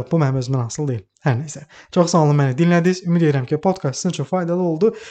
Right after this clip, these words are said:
Faydalı oldusa əgər, sadəcə bir xahişim olacaq. Instagram storiesinin, storinizdə paylaşın ki, "Kamal, mən bunu dinlədim və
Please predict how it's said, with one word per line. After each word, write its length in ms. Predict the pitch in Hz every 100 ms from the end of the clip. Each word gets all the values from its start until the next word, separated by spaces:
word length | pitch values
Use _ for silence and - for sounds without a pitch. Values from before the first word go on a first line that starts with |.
| -
Faydalı 540 | - 185 185 202 240 - 185
oldusa 400 | 185 - - 160
əgər, 260 | 147 170
sadəcə 320 | 185 220 151 131
bir 100 | 135
xahişim 380 | 139 135 135 147
olacaq. 320 | 143 147 190 - - _ 190
Instagram 460 | 185 196 185 180
storiesinin, 640 | - - 180 165 151 - 131 -
storinizdə 600 | - 180 156 135 117 156 -
paylaşın 480 | 175 165 175 175 151
ki, 220 | 190 185 - - -
"Kamal, 240 | 185 143 131
mən 300 | 160 202 165
bunu 160 | 147
dinlədim 560 | 131 175 170 160 185 196
və 300 | 139 139 160